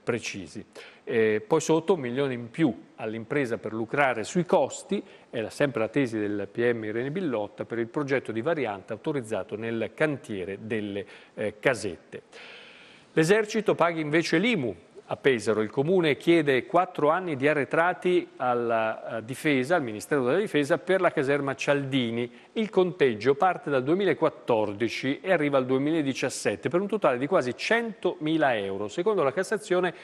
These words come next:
gli alloggi degli ufficiali sono soggetti alla, alla tassa praticamente della seconda casa, e quindi la caserma Cialdini diventa alloggio per gli ufficiali e sottufficiali della Del Monte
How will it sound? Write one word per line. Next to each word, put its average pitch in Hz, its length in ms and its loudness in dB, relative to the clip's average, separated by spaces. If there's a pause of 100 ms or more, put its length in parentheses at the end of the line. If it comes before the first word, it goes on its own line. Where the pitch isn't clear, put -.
(140)
gli 165 140 0
alloggi 147 460 4
degli 143 180 -2
ufficiali 143 540 0
sono 151 320 -4
soggetti 120 720 -2 (280)
alla, 127 760 2
alla 156 280 2
tassa 151 460 0
praticamente 160 800 0
della 135 180 4
seconda 127 520 0
casa, 98 400 -10 (320)
e 208 80 -4
quindi 135 500 0
la 131 140 -2
caserma 143 380 0
Cialdini 147 840 -2 (760)
diventa 127 680 2
alloggio 127 840 2
per 110 160 -2
gli 113 60 -6
ufficiali 131 460 0
e - 20 -2
sottufficiali 123 640 -2
della 135 180 2
Del 214 160 2
Monte 120 560 -2